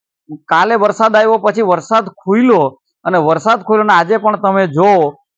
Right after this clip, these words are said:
તો હાઈવે પર એટલા મોટા મોટા ખાડા પડેલા છે કે વાહનો એકદમ ધીમા જાય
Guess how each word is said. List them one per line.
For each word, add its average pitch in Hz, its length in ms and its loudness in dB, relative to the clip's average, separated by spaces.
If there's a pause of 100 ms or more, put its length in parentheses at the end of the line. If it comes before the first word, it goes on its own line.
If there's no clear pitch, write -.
(140)
તો 196 120 0
હાઈવે 160 720 0
પર 196 300 -2
એટલા 202 340 -4
મોટા 147 400 0
મોટા 190 360 0
ખાડા 165 400 0
પડેલા 170 360 -2
છે 170 100 -10
કે 175 60 -6
વાહનો 156 460 0
એકદમ 170 280 -4
ધીમા 131 340 0
જાય 175 280 0